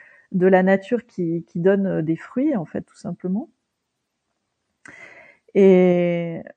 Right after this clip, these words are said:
on a parlé aussi, euh, à propos de, de cette abondance, de l'importance de sentir que notre vœu est déjà réalisé à un certain niveau. Puisque cette abondance,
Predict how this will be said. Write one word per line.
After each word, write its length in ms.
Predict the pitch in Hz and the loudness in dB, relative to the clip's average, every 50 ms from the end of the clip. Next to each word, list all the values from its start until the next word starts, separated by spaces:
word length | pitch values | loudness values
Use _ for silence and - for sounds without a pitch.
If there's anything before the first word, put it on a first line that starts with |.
| _ _ _ _ _ _ | _ _ _ _ _ _
on 120 | - 208 208 | -8 -4 -4
a 100 | 220 220 | -4 -4
parlé 380 | 220 233 220 214 226 254 277 | -2 -4 -4 -4 -4 -6 -6
aussi, 540 | 277 254 226 247 - - - 254 262 262 254 | -6 -8 -10 -12 -16 -14 -10 -8 -6 -4 -4
euh, 260 | 214 196 196 190 185 | -4 -4 -2 -2 -4
à 60 | 185 185 | -4 -6
propos 340 | 185 _ 202 190 - 208 | -8 _ -18 -14 -12 -12
de, 380 | 208 180 185 180 175 170 170 170 | -10 -8 -8 -8 -8 -8 -10 -10
de 140 | 165 170 170 | -12 -14 -16
cette 340 | 175 - - 180 175 - - | -14 -10 -10 -10 -10 -10 -10
abondance, 640 | 185 185 180 170 180 185 185 208 226 254 254 220 185 | -10 -10 -10 -10 -12 -10 -10 -10 -10 -10 -12 -12 -12
de 240 | 170 180 175 170 170 | -10 -8 -8 -8 -6
l'importance 800 | 175 208 233 254 247 240 208 - _ - 196 202 220 226 208 175 | -6 -6 -6 -8 -8 -12 -14 -14 _ -14 -12 -10 -10 -10 -10 -10
de 80 | 170 | -12
sentir 480 | 170 - - 190 185 - - 226 226 226 | -12 -12 -14 -16 -14 -12 -12 -12 -12 -10
que 80 | - | -12
notre 400 | 208 185 185 175 - - - 190 | -12 -10 -10 -10 -12 -8 -6 -4
vœu 400 | 190 175 170 165 180 196 220 233 | -4 -4 -4 -4 -4 -2 -2 -2
est 60 | 220 185 | -2 0
déjà 320 | 175 180 170 185 196 196 | -2 -2 -2 -2 -4 -6
réalisé 760 | 190 196 196 202 202 196 196 190 185 190 185 202 214 226 226 - _ _ _ _ _ _ _ _ _ | -6 -6 -4 -4 -2 -2 -4 -4 -8 -8 -6 -6 -6 -8 -10 -16 _ _ _ _ _ _ _ _ _
à 120 | 180 185 | -8 -8
un 80 | 185 175 | -8 -6
certain 340 | - 190 185 180 - 196 196 | -6 -8 -8 -8 -8 -8 -8
niveau. 400 | 190 190 190 175 175 170 - - _ _ _ _ _ _ _ _ _ _ _ _ | -6 -6 -6 -8 -10 -12 -12 -16 _ _ _ _ _ _ _ _ _ _ _ _
Puisque 320 | _ - 190 - - - 208 202 202 196 190 190 | _ -14 -14 -12 -8 -6 -2 -2 0 -2 -2 -4
cette 220 | 196 202 190 - | -4 -6 -4 -4
abondance, 720 | 202 196 185 180 185 180 196 208 233 254 262 262 - _ | -4 -6 -6 -6 -6 -6 -4 -4 -6 -8 -10 -14 -18 _